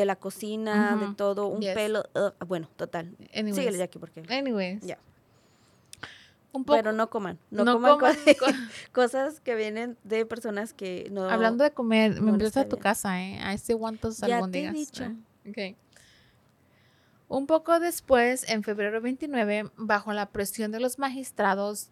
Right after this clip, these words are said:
Speaker 2: llamados Jonathan Corwin y John Hawthorne, quien sobreveían los, los casos locales, las niñas empezaron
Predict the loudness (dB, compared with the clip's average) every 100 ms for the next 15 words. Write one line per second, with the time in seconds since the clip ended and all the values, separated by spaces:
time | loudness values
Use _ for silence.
0 | -6 -4 0 0 0 -2 -6 0 0 0
1 | -4 -6 -10 -4 0 0 -2 -6 -8 -12
2 | _ _ _ -6 -6 -6 -10 _ -2 0
3 | 0 -2 -8 _ _ _ -4 -4 -4 -8
4 | -8 -8 -10 -14 _ _ _ _ _ 2
5 | 4 4 2 0 -2 -2 -4 -4 -4 -6
6 | -6 -8 -4 -4 0 0 2 -2 -6 -2
7 | 0 2 0 -4 -10 -8 -6 -4 -4 -6
8 | -6 0 2 2 -2